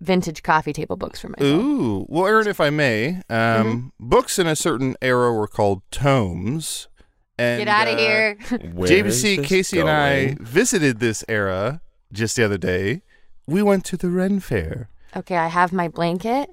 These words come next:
Speaker 1: and I have my water, and I'm emotionally prepared to hear about a fun day you guys spent without me.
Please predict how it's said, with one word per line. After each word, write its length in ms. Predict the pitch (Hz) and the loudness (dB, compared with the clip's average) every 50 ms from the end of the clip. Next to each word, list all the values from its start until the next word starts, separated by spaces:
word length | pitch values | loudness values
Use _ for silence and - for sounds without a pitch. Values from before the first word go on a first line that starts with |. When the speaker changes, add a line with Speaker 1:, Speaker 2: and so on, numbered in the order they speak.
| - | -10
Speaker 1:
and 120 | - 160 156 | -8 -6 -6
I 40 | 151 | -6
have 320 | 147 - - 156 - 165 | -8 -10 -12 -12 -8 -6
my 120 | 160 151 | -6 -6
water, 460 | 151 147 147 151 147 151 156 185 202 214 | -4 -2 0 0 2 2 0 -2 -4 -4
and 180 | 202 151 151 | -4 -4 -2
I'm 220 | 143 135 151 - - - | -2 -2 -4 -6 -6 -4
emotionally 500 | 160 156 151 147 151 - - 170 165 156 | -4 -2 0 0 0 -2 -4 -4 -6 -6
prepared 460 | - 185 185 - 175 151 147 147 147 | -8 -10 -10 -4 -2 -2 -2 -2 -2
to 80 | 160 151 | -4 -4
hear 160 | 151 139 139 | -2 -2 -2
about 200 | 139 143 143 135 | -2 -2 -2 -2
a 60 | 143 | -4
fun 320 | - - 165 151 151 170 | -2 0 0 2 2 0
day 180 | 165 143 139 143 | -2 -2 -4 -4
you 120 | 143 147 147 | -4 -4 -2
guys 240 | - 151 143 165 - | 0 0 0 0 -2
spent 320 | - - - 156 147 - | -4 0 0 0 0 0
without 320 | - 160 151 135 123 131 | -6 -4 -4 -4 -4 -4
me. 180 | - 90 - | -6 -4 -4